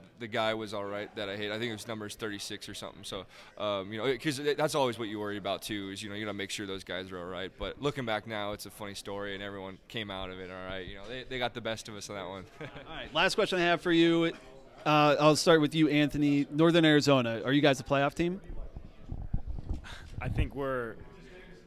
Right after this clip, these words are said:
Speaker 3: we're a team where we could accomplish anything as long as we keep working hard. You know, we have all the pieces there. Um, you know, we could be a great team this year. Uh, like I said, we just have to keep working hard, keep getting better every day, and, you know, um,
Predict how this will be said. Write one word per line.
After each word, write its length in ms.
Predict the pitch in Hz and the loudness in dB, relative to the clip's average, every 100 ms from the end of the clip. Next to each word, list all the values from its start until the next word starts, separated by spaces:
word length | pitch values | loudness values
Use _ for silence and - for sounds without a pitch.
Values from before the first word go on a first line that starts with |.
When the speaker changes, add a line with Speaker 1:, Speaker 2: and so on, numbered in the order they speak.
| - | -14
Speaker 3:
we're 160 | 123 135 | -6 -6
a 40 | |
team 580 | 131 165 156 151 143 131 | -6 -6 -6 -6 -8 -8
where 440 | 139 139 135 127 113 - - - | -4 -2 -2 -4 -8 -16 -20 -18
we 140 | 123 139 | -12 -8
could 80 | 131 | -8
accomplish 400 | 143 139 135 127 | -6 -6 -6 -8
anything 480 | 139 - 147 143 | -8 -8 -8 -8
as 140 | 127 120 | -8 -8
long 100 | 131 | -10
as 100 | 117 | -10
we 80 | 123 | -10
keep 220 | 131 117 | -10 -6
working 240 | 123 117 | -8 -8
hard. 300 | 113 127 107 | -8 -8 -10
You 80 | 113 | -12
know, 80 | 117 | -10
we 100 | 120 | -10
have 140 | 110 | -8
all 100 | 113 | -8
the 60 | 117 | -10
pieces 420 | - 123 123 107 | -10 -10 -10 -10
there. 300 | 113 123 131 _ - - - | -8 -8 -10 _ -20 -20 -14
Um, 540 | 110 117 113 110 104 98 _ - - - - - - - - - - _ _ _ | -10 -10 -10 -12 -16 -18 _ -20 -20 -20 -20 -20 -20 -20 -20 -20 -20 _ _ _
you 80 | 107 | -16
know, 100 | 113 | -12
we 100 | 113 | -12
could 140 | 120 117 | -10 -8
be 100 | 123 | -6
a 20 | |
great 240 | 123 123 | -4 -6
team 220 | 127 135 | -6 -10
this 220 | 131 123 135 | -8 -8 -6
year. 220 | 143 147 - | -6 -8 -12
Uh, 360 | 113 113 110 107 - | -12 -10 -10 -12 -12
like 140 | 113 120 | -14 -10
I 40 | |
said, 160 | 131 120 | -8 -8
we 60 | |
just 120 | 113 | -10
have 100 | 117 | -12
to 60 | - | -12
keep 200 | - 117 | -14 -12
working 220 | 117 113 | -12 -12
hard, 280 | 107 113 120 | -10 -10 -8
keep 180 | 120 117 | -12 -12
getting 160 | 117 | -10
better 200 | 113 117 | -8 -6
every 200 | 120 117 | -6 -8
day, 280 | 113 113 123 | -8 -8 -8
and, 220 | 113 104 - | -10 -14 -16
you 80 | - | -16
know, 280 | 110 104 98 | -14 -14 -14
um, 280 | 95 101 98 | -16 -16 -16